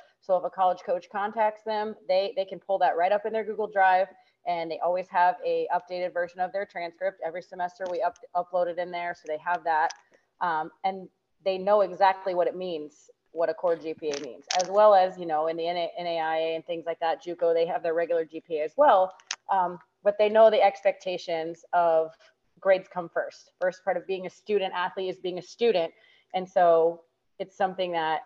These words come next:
you know, we teach them from the very beginning. This is what you need to be successful at the next level. Yes, of course, you need to be talented. You need to have that athletic skill. Um, but a lot of my athletes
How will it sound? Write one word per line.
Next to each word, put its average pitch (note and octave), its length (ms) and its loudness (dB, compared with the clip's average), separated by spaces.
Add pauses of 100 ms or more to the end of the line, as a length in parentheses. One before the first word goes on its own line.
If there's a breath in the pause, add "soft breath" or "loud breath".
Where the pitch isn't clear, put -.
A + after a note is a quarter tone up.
(120)
you F#3 120 -8
know, D#3+ 80 -4
we E3 120 -6
teach F#3+ 260 -12
them E3+ 220 -4
from E3 180 -6
the D#3 60 -8
very E3 200 4
beginning. D#3+ 480 -4 (560)
This F3 160 -8
is F3 120 -8
what F3+ 160 4
you F3+ 100 -4
need E3+ 320 -4
to - 80 -18
be E3 140 -4
successful D#3+ 680 0 (140)
at E3 140 0
the E3 60 -4
next D3+ 260 -4
level. C3 320 -2 (100)
Yes, F#3+ 240 4
of F3+ 140 -4
course, F3+ 280 4
you F#3+ 100 -8
need E3+ 480 -4
to G#3 80 -8
be F3 120 -2
talented. E3+ 500 2
You E3+ 100 -6
need E3+ 200 -4
to F3 80 -14
have D#3 360 4
that C#3+ 260 4
athletic F#3 420 2
skill. G3+ 500 4 (400 loud breath)
Um, F3 240 0
but F3 140 6
a F3+ 60 8
lot F3+ 180 8
of A#3+ 140 8
my G3 140 2
athletes F3+ 880 -4